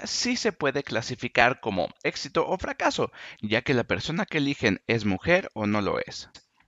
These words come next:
Como dijimos, X mide el número de empleadas elegidas, por lo que cada nombre que extraigan del sombrero que corresponda a una empleada será un éxito.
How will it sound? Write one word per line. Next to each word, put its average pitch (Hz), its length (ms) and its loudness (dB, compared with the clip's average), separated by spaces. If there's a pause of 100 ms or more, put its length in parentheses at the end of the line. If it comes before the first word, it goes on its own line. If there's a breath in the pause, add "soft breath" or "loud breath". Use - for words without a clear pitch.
(140)
Como 107 220 0
dijimos, 135 520 0 (120)
X 151 460 2
mide 127 400 -2 (360 soft breath)
el 110 300 0
número 175 360 -2
de 151 260 0
empleadas 147 1040 0
elegidas, 147 880 2 (840)
por 123 140 6
lo 139 140 0
que 160 200 -2
cada 254 380 2
nombre 185 360 -2
que - 100 -6
extraigan 190 520 0
del 180 180 -4
sombrero 180 640 0 (240)
que 92 140 -8
corresponda 92 680 2 (240)
a - 180 0
una 107 280 -2
empleada 170 500 0 (120)
será 180 460 2
un 147 260 -4 (140)
éxito. - 580 -4